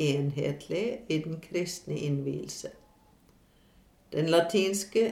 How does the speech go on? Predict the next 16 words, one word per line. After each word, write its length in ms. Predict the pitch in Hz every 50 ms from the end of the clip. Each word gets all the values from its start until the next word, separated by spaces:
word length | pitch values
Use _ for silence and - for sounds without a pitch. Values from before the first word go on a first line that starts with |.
| - - -
kirkeskikk 920 | - - - 196 196 202 202 - 202 208 - - - - 285 - - -
legger 380 | - - 185 165 156 165 180 175
klarere 420 | - 220 202 202 180 151 147 151
for 160 | 151 - 185 185
dagen 400 | 185 156 143 151 151 160 175 170
det 220 | 165 165 175 175
fellesskap 680 | - - 147 143 143 143 143 147 - - - 160 160 - -
nye 380 | 175 170 180 185 175 156 151 147 -
kristne 500 | - - 180 175 - - - - 160 175
står 380 | - - - 156 156 147 139 160
i 40 | - - - - - - - _ _ _ - -
med 140 | 156 170
sin 300 | 170 - - - 147 139 143 160
biskop, 600 | 175 208 208 - - - - 247 311 - - - - - - - - - - - - _ - - - - - - - - -
som 280 | - - - 185 196 190 185
garanterer 1000 | 196 185 180 190 196 214 220 202 - 208 165 160 147 147 160 214 277 - -